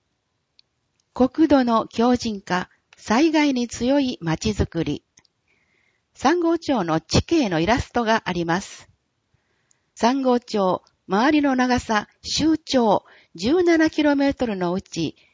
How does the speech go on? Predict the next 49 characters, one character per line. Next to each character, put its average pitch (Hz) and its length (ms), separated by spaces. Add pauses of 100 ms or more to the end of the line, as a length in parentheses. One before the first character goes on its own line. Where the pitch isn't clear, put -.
(120)
四 320 220
キ 370 100
ロ 349 120
メ 330 120
ー 320 40
ト 247 120
ル 156 100
が 143 240 (260)
大 175 140
和 220 120
川 208 320
と 185 120
接 202 200
し - 200
て 233 100
い 220 100
ま 208 140
す。 - 260 (1300)
住 247 220
民 262 160
の 220 120
皆 226 220
様 208 260
が 185 220 (320)
安 302 260
心 302 300
し - 80
て 285 140
暮 269 180
ら 277 60
せ 254 180
る 247 220
町 226 380
を 165 200
目 175 100
指 175 200
し - 100
て、 - 220 (1300)
ハ 220 180
ザ 320 140
ー 339 60
ド 330 100
マ 339 120
ッ 339 60
プ 196 140
の 160 100
確 185 280
認 143 240
を。 113 180